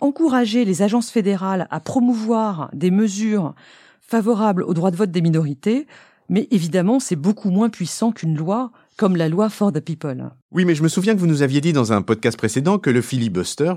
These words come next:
Speaker 2: finira par être abrogé.
Speaker 1: Oui, on en parle effectivement. Il suffirait d'un vote à la majorité simple au Sénat pour en finir avec le filibuster. Mais c'est compliqué parce que ça revient à demander aux sénateurs de supprimer l'un de leurs pouvoirs les plus importants,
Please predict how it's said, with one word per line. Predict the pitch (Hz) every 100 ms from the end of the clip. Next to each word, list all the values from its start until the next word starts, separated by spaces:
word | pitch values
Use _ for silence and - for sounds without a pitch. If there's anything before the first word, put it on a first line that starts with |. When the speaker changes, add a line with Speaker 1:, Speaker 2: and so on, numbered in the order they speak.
| -
Speaker 2:
finira | - 139 151 208
par | 139 131
être | 127
abrogé. | 131 107 104 87 85 - _ _
Speaker 1:
Oui, | 233 320
on | 285
en | 247
parle | 240 277 254
effectivement. | 202 202 - 208 190 175 170 - - - -
Il | 208
suffirait | 233 214 247 262
d'un | 202
vote | 175 180 269 214
à |
la | 160
majorité | 196 226 240 233 226
simple | - 226 214 165
au |
Sénat | 160 196 185 233 294 -
pour | - 240 277 214 190
en |
finir | 165 - 240 269 240
avec | 170 165
le | 185
filibuster. | - 202 180 175 - 170 156 156 - - - -
Mais | 214
c'est | 226 294
compliqué | 277 262 277 311 294
parce | 185 -
que | 208 -
ça | - 214
revient | 247 226 262 247
à | 170
demander | 160 233 240 196 233
aux | 190
sénateurs | - 196 185 - 262 302 294 - - -
de | -
supprimer | 196 - 247 - 247 277 311
l'un | 208 269
de | 202
leurs | 180 -
pouvoirs | - 185 240 302
les | 175
plus | 160 233 285
importants, | 220 170 160 - 208